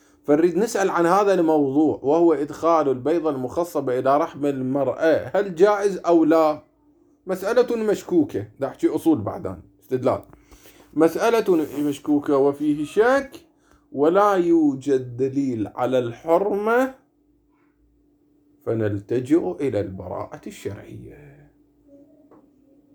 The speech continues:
نلتجئ إلى البراءة الشرعية. لذلك هو حتى بالاستفتاء يقول هذا الكلام، يقول: لا دليل معتبر على الحرمة،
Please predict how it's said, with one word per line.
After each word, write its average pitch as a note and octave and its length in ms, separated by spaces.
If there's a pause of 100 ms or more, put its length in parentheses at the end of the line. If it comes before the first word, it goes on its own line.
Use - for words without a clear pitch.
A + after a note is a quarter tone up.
(720)
نلتجئ - 420
إلى C#3 60
البراءة D#3+ 320
الشرعية. - 400 (800)
لذلك A2 420
هو A2 200
حتى - 340
بالاستفتاء G#3 640
يقول A#2 200
هذا G2 140
الكلام، F#2+ 320 (460)
يقول: B2 300
لا D#3+ 240
دليل B2 600
معتبر C4 580
على B2+ 240
الحرمة، - 380